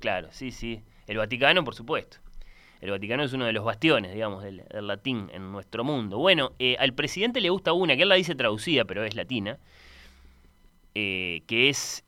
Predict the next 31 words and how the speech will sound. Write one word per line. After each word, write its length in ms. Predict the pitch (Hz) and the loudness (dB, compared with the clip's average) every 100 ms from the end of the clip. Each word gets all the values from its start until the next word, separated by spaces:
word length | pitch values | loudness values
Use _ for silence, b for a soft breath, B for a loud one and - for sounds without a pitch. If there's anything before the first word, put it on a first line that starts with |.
| - | -8
eh, 200 | 101 98 | -6 -2
Homo 400 | - 185 185 185 - | 4 6 6 0 0
homini 440 | - 180 175 160 147 | 0 0 0 -2 -2
lupus, 720 | 143 165 - - - - B B B B _ | -4 -6 -6 -10 -8 -12 B B B B _
¿no? 340 | 90 120 160 - b b b b b b b - | -8 -6 -6 -12 b b b b b b b -12
Eh, 600 | 95 92 90 87 85 80 - - | -8 -6 -6 -8 -10 -12 -18 -12
que 140 | 95 | -6
es 60 | 104 | 0
la 120 | 135 | 0
cita 240 | - 131 120 | 0 0 0
de 80 | |
Hobbes, 500 | - - 151 107 - | 0 2 4 4 -2
esa, 260 | 117 110 80 | -6 -6 -4
bueno. 340 | 101 104 82 95 _ - _ | -2 -2 -4 -12 _ -20 _
Eh, 340 | 92 90 82 82 | -12 -10 -8 -2
es 60 | |
linda 280 | 110 143 90 | 4 4 2
esa 160 | 80 71 | -8 -10
también. 300 | 80 82 82 - | -10 -12 -16 -6
No, 140 | 113 | -2
hablando 260 | 107 139 170 | 2 4 4
de 80 | 147 | 6
lobos, 380 | 202 98 - - | 6 4 -2 -6
¿no? 140 | 123 | -2
Hablábamos 380 | 107 123 120 101 | 0 0 0 -2
de 60 | |
lobos 240 | 110 120 101 | 0 0 -2
con, 320 | 95 90 87 - | -8 -12 -14 -14
con 160 | 98 | -10
Martín 460 | 98 98 - 117 107 | -6 -8 -6 -8 -6
Otegi. 520 | 95 92 117 95 90 | -12 -4 -2 -2 -8